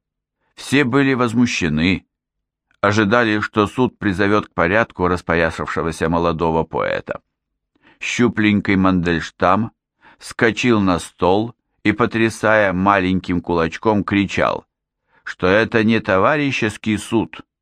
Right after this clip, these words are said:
что он этого так не оставит, что Толстой ему за это еще ответит. Примечание. Валькенштейн. Товарищеский суд по иску Осипа Мандельштама. «Сохрани мою речь».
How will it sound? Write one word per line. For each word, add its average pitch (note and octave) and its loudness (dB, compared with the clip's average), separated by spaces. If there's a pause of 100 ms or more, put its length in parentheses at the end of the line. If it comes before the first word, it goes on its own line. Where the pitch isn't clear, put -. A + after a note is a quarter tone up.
(360)
что - 2
он E3+ 2
этого A#2+ 0
так F#2+ -2
не F2 0
оставит, F#2 -2 (380)
что - 0
Толстой C3+ 0
ему A#2 0
за A2 -2
это G#2+ 0
еще F#2 0 (100)
ответит. E2+ -2 (840)
Примечание. G#1+ -2 (480)
Валькенштейн. F2+ 0 (540)
Товарищеский B2 0
суд - -6
по G2 -2
иску G#2+ -2
Осипа G2+ -2
Мандельштама. F2+ -4 (580)
«Сохрани G#2 0
мою A#2+ 0
речь». E2 -4